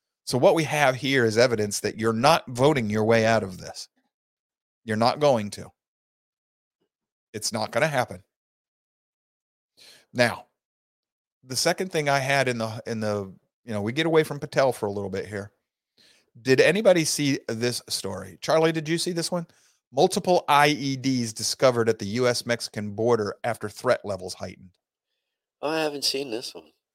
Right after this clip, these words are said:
Speaker 1: Oh, boy. This story's all over the place, but I just grabbed this one off the Federalist Papers. You can find it in other places.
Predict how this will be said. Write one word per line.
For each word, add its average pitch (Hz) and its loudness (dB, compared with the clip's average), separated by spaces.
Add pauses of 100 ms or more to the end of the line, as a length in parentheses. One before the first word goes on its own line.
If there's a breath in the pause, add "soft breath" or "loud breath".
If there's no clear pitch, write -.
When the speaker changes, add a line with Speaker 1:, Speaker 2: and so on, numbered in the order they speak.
(320)
Speaker 1:
Oh, 120 4
boy. 101 -4
This 123 -6
story's 165 0
all 139 6
over 120 2
the 92 -8
place, 98 -6
but 104 -2
I 135 4
just 135 -6
grabbed 117 2
this 117 -4
one 104 -6
off 104 -6
the - -12
Federalist 101 -6
Papers. 104 -8
You 117 -18
can 151 -10
find 127 2
it 107 -2
in 95 -8
other 98 -4
places. 107 -6